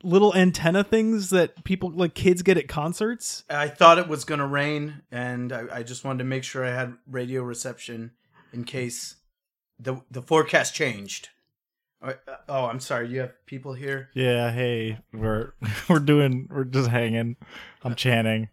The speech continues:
Speaker 2: Hi, Gabe. Uh, listen, I, d-, did we not talk about this?
Speaker 1: Uh, no. I'm, <sighs> look, I, forgetful me. <laughs> Um,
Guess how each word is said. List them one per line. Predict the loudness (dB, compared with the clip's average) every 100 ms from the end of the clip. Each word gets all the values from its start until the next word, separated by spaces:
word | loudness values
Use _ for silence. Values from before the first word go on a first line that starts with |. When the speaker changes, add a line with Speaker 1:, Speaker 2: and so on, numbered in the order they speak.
| _ -12
Speaker 2:
Hi, | -10 -8 -8 -10
Gabe. | -16 -14 -14 -16 -20 _ _ -20 -20 -6
Uh, | 0 2 0 -2 -10 _ _
listen, | -2 4 4 2 -6 -10 _
I, | -12 -12 _ _ -12
d-, | -12 -10
did | -8 -4
we | -2
not | 2 2
talk | 4 2 4
about | 0 2
this? | 2 -2 -4 -16 _ 0
Speaker 1:
Uh, | 4 4 2
no. | 0 0 2 2 -2 -6 -12 -18 _ -8
I'm, | -6 -6 -10 _
<sighs> | -16 -14 -16 -18 -6
look, | -4 -4 -10 -20 _ _ _ -2
I, | -2 _ _ _ _ -20
forgetful | -8 -4 0 -2 0 0
me. | 2 0 -2 -6
<laughs> | -10 -10 -20 -20 _ _
Um, | 2 4 4 2 -2 -8